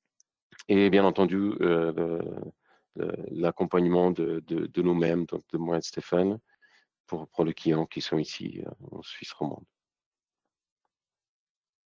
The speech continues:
Donc ici, euh, je vais faire une petite démo de la partie, euh, Exchange, donc Exchange Online. Donc, euh, moi, j'ai, j'ai, j'ai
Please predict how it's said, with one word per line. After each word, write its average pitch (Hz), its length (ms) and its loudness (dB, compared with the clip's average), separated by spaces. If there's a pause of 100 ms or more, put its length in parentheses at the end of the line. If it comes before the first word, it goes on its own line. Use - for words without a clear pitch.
(2500)
Donc 95 340 2
ici, 113 500 4 (120)
euh, 92 300 6 (220)
je 98 200 -4
vais 95 60 4
faire 95 360 4
une 90 120 4
petite - 280 -10
démo 107 440 4 (160)
de 95 80 -4
la 104 140 2
partie, 98 640 -4 (100)
euh, 87 220 0
Exchange, - 560 0 (600)
donc 87 180 -4
Exchange 90 500 2
Online. 95 480 2 (800)
Donc, 87 360 0
euh, 85 600 2
moi, 92 200 2
j'ai, 85 260 2
j'ai, 85 300 -6
j'ai 92 240 0